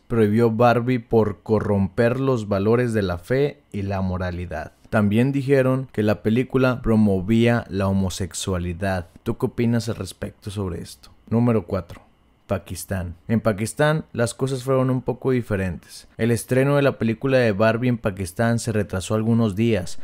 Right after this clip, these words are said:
ya que las autoridades tenían que revisarla primero. Se informó que Pakistán eliminó algunas líneas que consideraron inapropiadas en la película, pero permitieron su estreno. Si quieres saber cuáles fueron las escenas que eliminó Pakistán en su video, pregúntamelo en la caja de comentarios, con gusto te las voy a contestar.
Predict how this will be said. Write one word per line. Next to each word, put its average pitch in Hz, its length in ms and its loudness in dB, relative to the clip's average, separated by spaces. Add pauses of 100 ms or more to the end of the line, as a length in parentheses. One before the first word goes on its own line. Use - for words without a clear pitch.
(240)
ya 107 140 2
que - 120 -2
las 120 180 0
autoridades 107 720 0
tenían 107 380 2
que 113 380 0
revisarla 110 1160 0
primero. 87 640 -4
Se - 140 -2
informó 117 480 4
que 139 100 2
Pakistán 123 520 0
eliminó 135 400 2
algunas 131 400 0
líneas 131 340 0
que - 140 -12
consideraron 117 800 2
inapropiadas 113 1300 0
en 95 120 -4
la 90 160 -6
película, 98 540 -6
pero 110 260 2
permitieron 107 560 2
su 110 120 -2
estreno. 92 560 -4
Si - 180 -6
quieres 117 260 0
saber 117 340 2
cuáles 117 380 0
fueron 120 220 2
las 107 160 -2
escenas 110 380 -2
que 113 120 -4
eliminó 101 460 0
Pakistán 104 500 -4
en 98 80 -2
su 98 120 -6
video, 107 440 0
pregúntamelo 123 600 0
en 113 80 2
la 107 100 0
caja 117 180 -2
de 120 100 0
comentarios, 117 800 -2
con 98 240 -2
gusto 104 460 -2
te 87 120 -10
las 87 160 -8
voy 92 140 -4
a 95 100 -6
contestar. - 540 -10